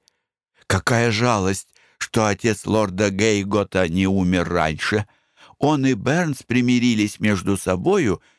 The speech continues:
и я дивлюсь, как гордость моего брата допустила это примирение. Мне кажется, что покойный лорд хранил значительную сумму в банке, и нынешний делает то же.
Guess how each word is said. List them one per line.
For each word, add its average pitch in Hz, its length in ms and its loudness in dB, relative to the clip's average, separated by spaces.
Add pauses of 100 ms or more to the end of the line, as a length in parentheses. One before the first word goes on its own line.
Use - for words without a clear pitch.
(400)
и 120 80 2
я 117 220 2
дивлюсь, 117 640 0
как 131 260 -2
гордость 131 560 -2
моего 110 380 2
брата 117 400 -2
допустила 113 720 -2
это 85 340 0
примирение. 82 800 0 (520)
Мне 120 240 2
кажется, 120 560 -2 (320)
что - 280 -2
покойный 104 640 0
лорд 117 520 0 (260)
хранил 113 500 2
значительную 104 920 0
сумму 104 460 2
в 87 100 0
банке, 82 600 -2 (560)
и 151 120 2
нынешний 143 680 0
делает 98 540 0 (100)
то 78 200 0
же. 76 280 -4